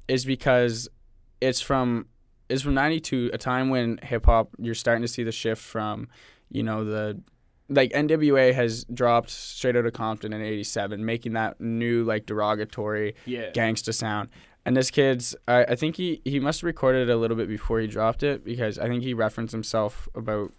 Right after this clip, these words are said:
Speaker 1: being, I think he re-, says he's nineteen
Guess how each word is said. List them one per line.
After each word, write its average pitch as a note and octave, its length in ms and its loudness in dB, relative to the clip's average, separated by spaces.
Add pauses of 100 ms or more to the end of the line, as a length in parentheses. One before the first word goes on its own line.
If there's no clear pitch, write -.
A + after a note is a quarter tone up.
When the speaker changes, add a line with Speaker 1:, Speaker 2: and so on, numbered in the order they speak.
(760)
Speaker 1:
being, A2 340 -4
I A#2 60 -2
think B2 140 -2
he B2 60 -2
re-, A#2+ 160 -4 (680)
says B2 260 0
he's A#2+ 140 -4
nineteen A2+ 640 -4